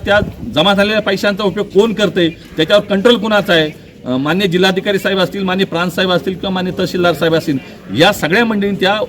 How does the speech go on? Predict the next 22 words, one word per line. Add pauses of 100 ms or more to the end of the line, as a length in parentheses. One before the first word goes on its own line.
(380)
जमा
झालेल्या
पैशाचं
कधी
ऑडिट (100)
केलंय
का? (360)
जर
जमा
झालेल्या
पैशाचा (240)
नेमका
उपयोग
कुठं
झालाय, (340)
अशा (280)
नाना
प्रकारच्या
समस्या,
नाना
प्रकारचे
विचार